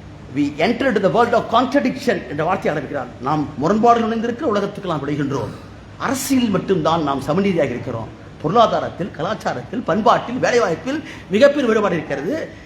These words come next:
இந்த வேறுபாட்டை களைந்து ஒரு மனிதன், ஒரு ஓட்டு, இந்த one man, one value, ஒரு மனிதன் ஒரு மதிப்பீடு உருவாக்குகிற வரை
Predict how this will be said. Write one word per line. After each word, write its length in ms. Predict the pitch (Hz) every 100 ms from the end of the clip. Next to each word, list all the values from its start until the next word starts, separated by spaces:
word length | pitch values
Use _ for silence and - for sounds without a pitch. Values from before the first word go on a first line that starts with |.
| -
இந்த 120 | 190
வேறுபாட்டை 640 | 185 311 339 311 - 240 -
களைந்து 760 | 226 320 370 339 233 262 - - - -
ஒரு 260 | 135 196 233
மனிதன், 800 | 180 190 254 277 269 170 214 285 - - - - - - - - - -
ஒரு 540 | 180 208 160 131 110 107 - 104 110 - - - -
ஓட்டு, 320 | 147 - - - - - - - 156
இந்த 480 | 185 151 135 - - - 135
one 280 | 226 302
man, 220 | 277 320 381 381 - - - 143
one 220 | 233 208
value, 560 | 208 277 262 254 - - - - -
ஒரு 200 | 156 240
மனிதன் 400 | 254 285 330 349
ஒரு 160 | 294 208
மதிப்பீடு 460 | 233 320 - 262
உருவாக்குகிற 720 | 233 254 349 349 349 302 269
வரை 480 | 240 302 311 175 -